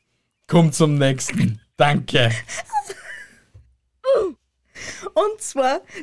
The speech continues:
Speaker 2: der Anti-Dick-Pick-Scanner. Basierend auf dem normalen Antivirus-Programm, wie ihr es alle kennt, scannt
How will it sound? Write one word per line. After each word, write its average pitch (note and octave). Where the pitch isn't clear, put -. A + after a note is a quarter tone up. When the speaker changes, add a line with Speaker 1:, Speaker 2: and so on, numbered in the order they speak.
Speaker 2:
der B3+
Anti-Dick-Pick-Scanner. B3
Basierend A3+
auf G#3
dem G#3+
normalen F#3+
Antivirus-Programm, G#3+
wie G3
ihr F#3+
es F#3
alle D#3+
kennt, A#3
scannt F4